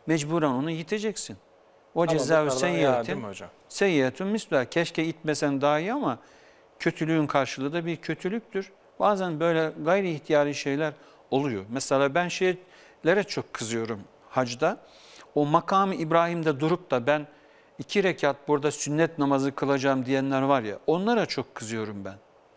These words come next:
Speaker 1: Ve orada hacıların önemli bir kısmı geçerken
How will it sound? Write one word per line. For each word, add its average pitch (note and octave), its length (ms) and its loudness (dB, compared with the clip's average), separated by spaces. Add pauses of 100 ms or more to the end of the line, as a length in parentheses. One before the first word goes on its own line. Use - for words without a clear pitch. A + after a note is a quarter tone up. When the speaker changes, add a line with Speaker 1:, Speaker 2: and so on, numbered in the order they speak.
(500)
Speaker 1:
Ve D#3 220 2 (520)
orada G3 300 4
hacıların D3+ 560 0
önemli D#3+ 540 0
bir D3 200 -10
kısmı C#3 360 -2
geçerken C3+ 640 0